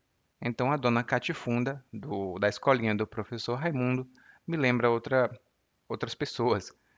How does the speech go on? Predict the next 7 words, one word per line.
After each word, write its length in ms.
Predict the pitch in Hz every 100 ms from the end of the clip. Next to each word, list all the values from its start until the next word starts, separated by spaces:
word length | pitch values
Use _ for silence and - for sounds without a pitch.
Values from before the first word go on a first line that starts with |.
| _
que 80 | 101
eu 60 |
conheço. 520 | 92 107 90 95 - - _ _ _ _ _ _ _ _
Outro 300 | 180 185 175
personagem 680 | - 160 - 151 139 131 131
muito 600 | 127 135 151 170 175 160
popular 720 | 135 131 117 113 101 95 -